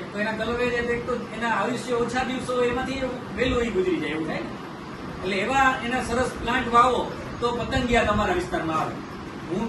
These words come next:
સાહેબને બધા બી મોકલાવીશ કે એમાં પતંગિયા વધારે આવે, આવા બધા પ્લાન્ટ. પતંગિયાનું આખું લાઈફ સાયકલ છે, તમને ભણવામાં આવતું હશે. પતંગિયા છે, એ શું કરે? ઈંડા મૂકે, ઈંડામાંથી એક ઈયળ થાય, ઈયળમાંથી એક કોસેટો એટલે કકુન બનાવે,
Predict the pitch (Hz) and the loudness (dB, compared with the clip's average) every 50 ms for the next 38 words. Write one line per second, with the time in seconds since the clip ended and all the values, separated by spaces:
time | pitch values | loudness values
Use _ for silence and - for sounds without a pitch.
0 | - - 190 190 247 220 220 233 240 214 208 - 233 226 - - 202 233 240 214 | -4 -2 0 0 0 0 0 -2 -2 -2 0 2 2 2 2 0 -2 -2 0 0
1 | - 214 214 226 214 190 165 156 - - - - - - - - 190 196 202 208 | -2 -2 0 2 2 2 2 2 0 -4 -6 -8 -10 -10 -10 -6 -4 -2 0 0
2 | 214 202 208 208 247 240 233 233 226 214 214 208 220 214 208 202 202 196 196 190 | 2 2 0 0 0 0 2 4 4 4 4 4 4 4 4 4 2 2 2 2
3 | 180 170 165 160 156 151 147 - - - - - - - - - - - - 254 | 0 0 0 0 -2 -2 -4 -4 -6 -6 -8 -8 -10 -10 -8 -6 -6 -2 0 0
4 | 254 247 254 254 254 254 254 254 247 247 247 247 247 233 220 220 233 233 - 233 | 0 2 4 4 4 4 4 4 2 2 2 2 2 2 4 4 2 2 2 0
5 | 233 233 - 220 208 180 - 156 127 120 - - - - - - 180 202 202 - | 0 0 2 0 0 0 0 -2 -4 -4 -6 -10 -10 -10 -8 -6 -4 -2 -2 0
6 | 170 185 208 233 233 226 208 220 214 214 214 - 208 185 170 165 156 - 185 196 | 0 0 2 2 2 2 4 4 2 2 2 2 0 0 0 0 -2 -4 -4 -4
7 | 226 226 - - 233 233 220 - 233 233 226 - 254 - - 233 220 214 226 233 | -4 -6 -2 0 0 0 0 0 -2 -2 -2 -2 -4 -4 -4 -4 -2 -2 0 2
8 | 233 220 185 175 160 - - - - - - - - - - - - - - 175 | 2 4 4 2 0 -4 -6 -8 -10 -10 -12 -12 -12 -12 -12 -12 -12 -10 -6 -4
9 | 208 214 226 226 226 233 233 233 233 233 233 - - - 226 247 269 262 233 190 | -2 0 0 0 0 0 0 0 2 2 2 2 0 -2 -2 0 2 2 2 2
10 | - - - - - - - - - - - - - 185 220 240 240 233 233 240 | 0 -2 -4 -4 -6 -6 -8 -10 -12 -12 -12 -10 -8 -2 0 2 2 2 0 0
11 | 233 - 240 240 233 - 247 247 226 254 254 226 214 196 190 180 - - - - | -2 -2 -2 -2 -2 -2 -2 -2 0 2 0 2 2 2 0 0 0 -2 -4 -4
12 | - 277 277 254 233 208 196 180 175 - - | -2 0 0 0 2 2 2 2 0 0 -2